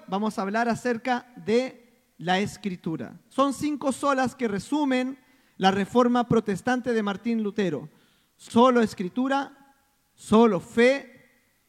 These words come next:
solo gracia, solo Cristo y solo a Dios la gloria. Son las cinco solas que resumen este movimiento espiritual que Dios hizo a través de la vida de Martín Lutero.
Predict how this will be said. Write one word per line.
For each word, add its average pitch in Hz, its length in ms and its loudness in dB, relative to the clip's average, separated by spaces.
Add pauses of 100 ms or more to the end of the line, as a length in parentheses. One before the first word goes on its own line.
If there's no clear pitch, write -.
(180)
solo 240 460 4
gracia, 226 680 -2 (480)
solo 285 440 4
Cristo 240 680 -4 (200)
y 190 100 -4
solo 247 340 4
a 220 80 4
Dios 220 380 -2 (120)
la 170 180 -2
gloria. 151 520 -2 (280)
Son 269 200 6
las 254 140 0
cinco 294 320 -4
solas 277 340 -2
que 262 180 -6
resumen 254 760 -4 (460)
este 262 340 0
movimiento 269 1400 -2
espiritual 247 1080 0 (220)
que 202 140 -2
Dios 254 560 2 (420)
hizo 247 480 0
a 185 120 0
través 202 300 -4
de 214 80 -4
la 185 140 -4
vida 202 520 -8
de 180 120 -6
Martín 180 380 -6
Lutero. 127 400 -10